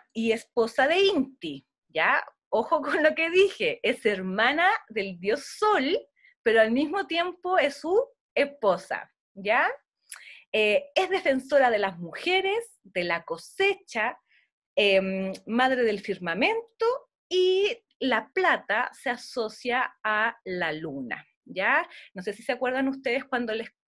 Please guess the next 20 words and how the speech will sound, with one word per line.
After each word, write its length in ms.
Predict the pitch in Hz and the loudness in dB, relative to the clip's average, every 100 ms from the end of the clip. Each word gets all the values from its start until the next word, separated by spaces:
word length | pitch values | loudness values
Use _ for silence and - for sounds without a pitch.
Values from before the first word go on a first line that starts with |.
| _ | _
cu-, 180 | 190 - | -14 -8
cuando 320 | 196 202 190 | -8 -4 -4
hablamos 440 | 180 202 208 233 | -2 -2 -4 -4
sobre 260 | - 202 202 | -8 -6 -4
las 160 | 202 180 | -4 -6
joyas 320 | - 220 233 | -8 -6 -6
mapuches 680 | 185 - 226 269 - 311 311 | -8 -10 -14 -14 -8 -6 -6
de 200 | 240 208 | -4 -4
la 120 | 202 | -4
platería 560 | 202 180 156 160 185 247 | -4 -8 -8 -10 -6 -4
y 60 | |
les 140 | 254 - | -4 -6
conté 520 | 185 185 - 196 233 - - - - | -12 -12 -8 -6 -6 -12 -20 -20 -12
más 160 | 190 | -10
o 60 | 190 | -8
menos 280 | 196 220 226 | -8 -6 -6
un 160 | 214 | -8
cuento 360 | - 202 220 220 | -4 -6 -4 -6
de 180 | 202 190 | -4 -4
que 240 | 185 185 | -4 -4